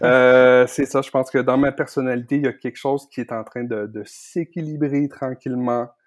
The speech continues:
Une vision un peu plus réaliste aussi de moi, de bien percevoir, euh, mes, euh, mes petits défauts aussi, puis les accepter, mais,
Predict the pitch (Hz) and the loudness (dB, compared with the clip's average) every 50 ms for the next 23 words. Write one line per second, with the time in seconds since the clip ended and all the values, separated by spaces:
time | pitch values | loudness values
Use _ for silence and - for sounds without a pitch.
0 | _ _ _ _ - 123 117 113 117 120 117 117 123 123 127 123 117 110 - 117 | _ _ _ _ -10 -10 -10 -8 -10 -12 -10 -8 -6 -4 -4 -4 -6 -8 -12 -16
1 | - - 143 123 - - _ 139 123 131 135 131 123 120 120 127 143 147 139 - | -14 -14 -16 -16 -16 -14 _ -8 -2 0 2 2 2 2 0 -2 -2 -4 -4 -8
2 | - _ - 127 117 - - - - 135 131 131 123 120 113 110 113 117 113 113 | -20 _ -14 -14 -14 -14 -18 -14 -12 -10 -10 -6 -6 -6 -6 -4 -6 -6 -4 -4
3 | 117 127 131 _ _ _ _ - _ _ _ 107 107 113 113 117 117 113 110 - | -4 -6 -8 _ _ _ _ -20 _ _ _ -10 -8 -8 -6 -6 -6 -6 -6 -8
4 | 117 - - 127 113 107 113 110 110 113 110 110 107 107 104 101 101 101 98 98 | -12 -8 -6 -6 -6 -4 -2 0 0 0 0 0 -2 -4 -6 -6 -6 -6 -6 -8
5 | 98 98 95 _ _ _ _ _ _ _ - 113 113 113 113 113 110 110 110 107 | -10 -12 -14 _ _ _ _ _ _ _ -10 -8 -8 -6 -6 -6 -6 -4 -4 -4
6 | 104 104 101 101 107 107 104 _ - 113 - - - 127 143 156 - - 180 190 | -4 -4 -6 -8 -8 -10 -10 _ -14 -16 -14 -14 -8 -6 -6 -6 -2 -4 -4 -4
7 | 180 165 - - - 160 165 165 156 143 123 113 113 110 117 107 - - 120 - | -4 -10 -10 -10 -10 -10 -10 -10 -12 -10 -10 -10 -6 -6 -8 -8 -8 -10 -12 -12
8 | _ _ 123 143 160 156 131 110 104 | _ _ -8 -6 -4 -4 -6 -6 -8